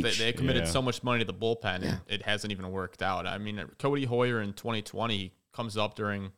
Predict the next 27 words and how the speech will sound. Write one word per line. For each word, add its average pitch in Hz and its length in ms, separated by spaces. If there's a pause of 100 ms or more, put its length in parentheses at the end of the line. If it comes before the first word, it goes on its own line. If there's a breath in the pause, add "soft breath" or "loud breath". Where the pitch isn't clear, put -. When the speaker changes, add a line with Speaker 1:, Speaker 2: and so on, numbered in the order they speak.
(360)
Speaker 2:
the - 80
covid 113 380
season, 101 540
and 98 220
he's 104 160
just 98 300
dominant. 113 640 (220)
Speaker 3:
Mm-hmm. 87 220 (300)
Speaker 2:
He's, 113 180
he's 123 200
looking 135 240
great, 123 280
and, 98 100
uh, 92 180
we 147 100
don't 165 120
know 92 120
what 95 80
to - 80
expect. - 640
He, 123 220
he's 123 180
got 127 140
an 113 100
upper 123 220
nineties 107 460
fastball. 120 580